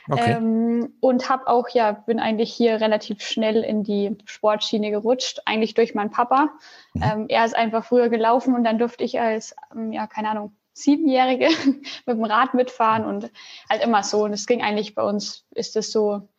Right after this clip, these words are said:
Speaker 2: in die Wiege gelegt bekommen und war dann schon immer ein bisschen,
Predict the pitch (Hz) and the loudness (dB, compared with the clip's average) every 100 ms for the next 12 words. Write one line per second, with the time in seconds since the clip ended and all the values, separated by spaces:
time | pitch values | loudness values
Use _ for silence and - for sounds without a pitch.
0 | _ 247 262 254 247 226 214 214 214 202 | _ 2 4 4 2 2 0 0 -2 -6
1 | - 214 214 - - 214 208 208 208 208 | -4 -4 -4 -8 -10 -6 -4 -4 -2 -2
2 | 208 208 202 214 208 202 214 - 208 202 | -2 -6 -6 -6 -4 -4 -6 -6 -6 -6
3 | 202 | -6